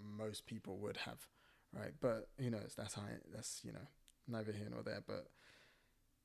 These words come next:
that's how I feel about that. So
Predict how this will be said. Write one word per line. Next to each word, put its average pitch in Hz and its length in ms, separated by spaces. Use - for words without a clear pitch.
that's - 280
how 110 200
I 104 120
feel - 260
about 185 280
that. - 60
So 135 340